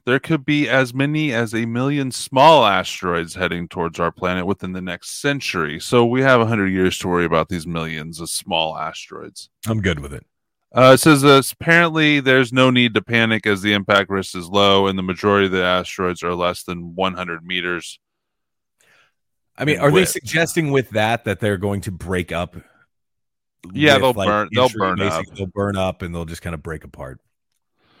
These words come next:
Speaker 2: And so,
Speaker 1: The
Speaker 2: yeah.
Speaker 1: current number of known asteroids is one million one hundred thirteen thousand five hundred twenty-seven.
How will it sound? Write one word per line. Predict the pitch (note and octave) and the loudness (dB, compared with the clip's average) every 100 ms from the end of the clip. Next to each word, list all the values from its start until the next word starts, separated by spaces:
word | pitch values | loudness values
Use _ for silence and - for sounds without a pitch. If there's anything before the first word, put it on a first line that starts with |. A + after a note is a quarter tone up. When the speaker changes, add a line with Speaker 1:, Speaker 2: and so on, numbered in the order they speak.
| _ | _
Speaker 2:
And | F2 F2+ | -10 -8
so, | - | -8
Speaker 1:
The | F2+ | -8
Speaker 2:
yeah. | D2+ A#1+ - _ _ _ _ - | -8 -12 -20 _ _ _ _ -14
Speaker 1:
current | - D3+ E3 F#3+ F3+ - _ _ | -4 2 2 2 -2 -12 _ _
number | - B2 B2 C#3+ C#3+ C#3+ | -10 -2 -2 0 0 0
of | F#2+ G2+ G2+ | 0 -4 -6
known | G#2 G#2+ B2 C#3 C#3 - | -6 -4 -2 -4 -6 -6
asteroids | A2+ A#2 A2 - - F#2+ F#2 F2+ F#2 | -4 -4 -6 -10 -4 0 0 -2 -8
is | F2+ | -12
one | F#2+ F#2+ A2+ D3 | -12 -4 -2 -2
million | C#3+ A#2+ A2 G#2+ G#2 | -2 -4 -4 -8 -8
one | G2+ A2+ | -6 -6
hundred | C3 C#3 C#3 B2+ | -6 -6 -6 -6
thirteen | A#2+ A#2 - A2+ G#2 | -2 -2 -4 -10 -6
thousand | G2 G2 G2 F2 G2 F#2 | -2 0 0 -2 -10 -10
five | - G2+ G#2+ G#2 | -2 2 2 2
hundred | G#2+ G2+ G2 | 0 -2 -6
twenty-seven. | F#2 G2 F#2 E2+ - E2+ D#2+ D2 | -4 -4 -2 -6 -2 -2 -2 -4